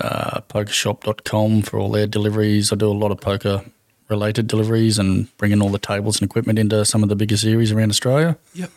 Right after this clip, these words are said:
Speaker 1: And then when, when there's no poker on, a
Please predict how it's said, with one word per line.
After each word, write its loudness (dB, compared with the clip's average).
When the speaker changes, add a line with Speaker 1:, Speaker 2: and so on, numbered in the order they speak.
Speaker 1:
And 4
then 4
when, 4
when 2
there's 2
no 2
poker 0
on, 4
a 2